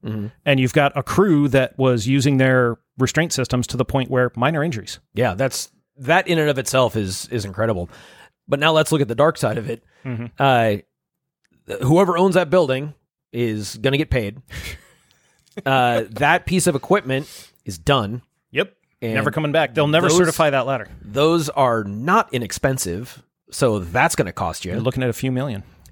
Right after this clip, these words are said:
Speaker 1: It, what, what's amazing to me, if, if you can look at the video, like, where you paused it when the, uh, the truck starts to come into the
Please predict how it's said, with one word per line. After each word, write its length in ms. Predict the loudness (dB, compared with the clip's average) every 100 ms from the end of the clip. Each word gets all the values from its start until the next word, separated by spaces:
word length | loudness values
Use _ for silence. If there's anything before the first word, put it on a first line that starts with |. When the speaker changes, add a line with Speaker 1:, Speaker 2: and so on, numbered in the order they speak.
| 0
Speaker 1:
It, 180 | 0 2
what, 260 | -2 0
what's 160 | 0 0
amazing 360 | 2 2 0 0
to 60 | 0
me, 140 | 0
if, 100 | 0
if 180 | -4 -4
you 120 | -2
can 260 | -2 -2 -4
look 200 | -2 -2
at 60 | -2
the 80 | -2
video, 320 | 0 2 2
like, 160 | 0
where 200 | 0 0
you 180 | 2 -2
paused 500 | -2 0 0 0 0
it 220 | -4 -6 _ -2
when 280 | 0 0
the, 440 | 0 0 0 -2 -6 _ -8
uh, 440 | -6 -6 -8 -10 -14 _ -8
the 100 | -4
truck 240 | 0 0
starts 240 | 0 0 -2
to 60 |
come 260 | -2 0 2
into 340 | 2 0 0
the 380 | 0 0 0